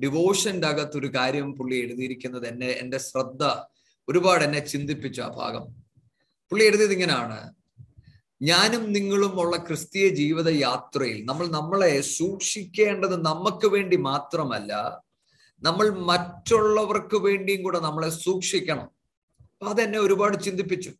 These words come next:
ഞാൻ സാധാരണ എന്നെക്കുറിച്ച് ചിന്തിക്കുന്നത്, ഞാൻ തെറ്റിപ്പോയാൽ ഞാൻ വീണു. പക്ഷെ പുള്ളി എഴുതിയത് അങ്ങനല്ല. നിങ്ങൾ ഒരു ശരീരത്തിന്റെ അവയവമാകയാൽ നിങ്ങൾ തെറ്റിപ്പോകുമ്പോൾ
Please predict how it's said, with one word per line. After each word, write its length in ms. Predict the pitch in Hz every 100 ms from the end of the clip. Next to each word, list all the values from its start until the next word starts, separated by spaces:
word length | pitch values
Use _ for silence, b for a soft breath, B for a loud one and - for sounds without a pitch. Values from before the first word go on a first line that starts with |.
| _
ഞാൻ 200 | 139 185
സാധാരണ 560 | - 170 185 190 190 190
എന്നെക്കുറിച്ച് 640 | 180 170 175 175 165 170
ചിന്തിക്കുന്നത്, 680 | 147 131 123 117 110 113 - _ b b b b
ഞാൻ 260 | 170 214 180
തെറ്റിപ്പോയാൽ 720 | 202 175 233 - 180 165 170
ഞാൻ 360 | 185 214 254 226
വീണു. 380 | 208 151 - - _ _ _ _ _ _ _ _
പക്ഷെ 160 | - 202
പുള്ളി 220 | 208 262
എഴുതിയത് 320 | 247 226 208
അങ്ങനല്ല. 440 | 180 165 123 117
നിങ്ങൾ 400 | 131 156 202 233
ഒരു 140 | 220 220
ശരീരത്തിന്റെ 1300 | 214 - 175 170 202 220 233 233 - - 202 208 208
അവയവമാകയാൽ 1500 | 165 156 196 214 214 202 170 147 139 123 110 104 107 - - _ b b b b b -
നിങ്ങൾ 480 | 151 196 220 240 233 - 196
തെറ്റിപ്പോകുമ്പോൾ 1300 | 196 - 240 180 190 208 202 196 170 139 - -